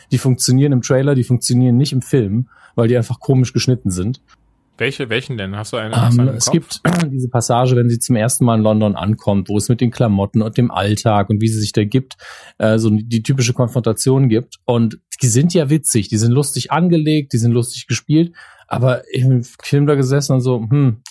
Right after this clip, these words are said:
Speaker 1: bis auf eine, wirklich eine Dialogzeile funktioniert gerade nichts auf Comedy-Ebene. Es hat auch niemand um mich rum da irgendwie gelacht oder so. Ähm, meine Freundin hat auch so, ja, fand das jetzt auch nicht so witzig in dem Moment, bis auf,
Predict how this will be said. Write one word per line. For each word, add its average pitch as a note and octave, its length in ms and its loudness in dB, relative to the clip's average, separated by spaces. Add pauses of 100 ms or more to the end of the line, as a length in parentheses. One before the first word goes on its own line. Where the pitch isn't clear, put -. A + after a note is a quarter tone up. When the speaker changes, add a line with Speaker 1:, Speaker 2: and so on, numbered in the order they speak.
(380)
Speaker 1:
bis C3+ 160 -2
auf - 240 -2
eine, C#3+ 540 0 (160)
wirklich C3 260 -4
eine C#3+ 200 2
Dialogzeile C3 760 0
funktioniert C3 560 0
gerade A2 340 2
nichts A#2 460 0
auf F2 160 -4
Comedy-Ebene. F#2 640 -4
Es F2+ 120 -6
hat G#2+ 100 -2
auch G2+ 100 -4
niemand B2 320 2
um A2+ 80 -2
mich G#2+ 160 -4
rum C3+ 240 2
da A#2 120 2
irgendwie A#2+ 320 0
gelacht A2 360 -2
oder A#2+ 220 0
so. C3+ 240 0 (580)
Ähm, A#2 200 2
meine A2 160 2
Freundin A#2+ 260 0
hat - 80 -2
auch A#2 80 -2
so, A2 180 2
ja, G#2 220 4
fand G#2+ 220 -2
das G2+ 120 -2
jetzt G#2 100 -4
auch G2+ 120 0
nicht B2+ 140 2
so A#2 100 0
witzig B2 320 -2
in A#2+ 100 2
dem B2 120 2
Moment, A#2 380 2
bis A#2+ 140 -2
auf, - 200 -2